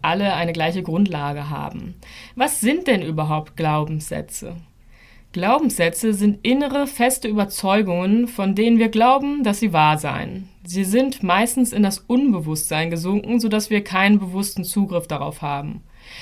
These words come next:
Sie laufen also quasi automatisch ab.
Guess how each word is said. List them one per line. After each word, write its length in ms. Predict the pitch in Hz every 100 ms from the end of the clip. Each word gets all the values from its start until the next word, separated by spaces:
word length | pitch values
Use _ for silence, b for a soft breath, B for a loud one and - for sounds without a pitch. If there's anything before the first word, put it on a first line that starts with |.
| B
Sie 100 | -
laufen 400 | 226 254 269 269
also 380 | 190 196 202 208
quasi 640 | 202 175 170 165 180 175 -
automatisch 880 | 190 220 - 170 156 170 175 147
ab. 240 | - -